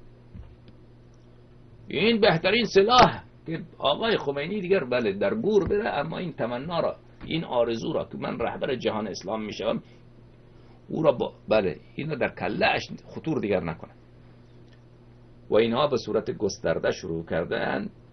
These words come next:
و چیکار؟ برای اینکه شیعه را چطور تکفیر بکنیم، راهش چی بود؟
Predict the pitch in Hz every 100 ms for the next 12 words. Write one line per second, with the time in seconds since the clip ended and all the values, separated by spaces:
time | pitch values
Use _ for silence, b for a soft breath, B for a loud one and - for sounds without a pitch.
0 | - - - - - - 95 - 95 90
1 | 214 226 190 113 117 135 104 120 123 113
2 | - 101 - 85 - 85 78 - - 80
3 | 107 107 95 - 113 202